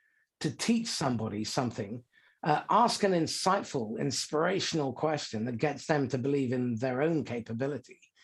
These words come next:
and to go off and find it and tap into that resource. Now, all of a sudden,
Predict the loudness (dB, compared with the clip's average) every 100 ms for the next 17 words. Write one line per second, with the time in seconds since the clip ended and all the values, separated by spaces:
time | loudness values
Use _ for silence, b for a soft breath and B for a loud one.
0 | b b -6 -2 2 2 2 -2 2 4
1 | 4 2 -4 -2 -2 2 0 0 -2 -2
2 | 0 -2 -2 -10 -14 -20 -20 _ _ _
3 | _ _ _ _ _ _ _ 0 4 6
4 | 6 4 2 0 0 -4 -10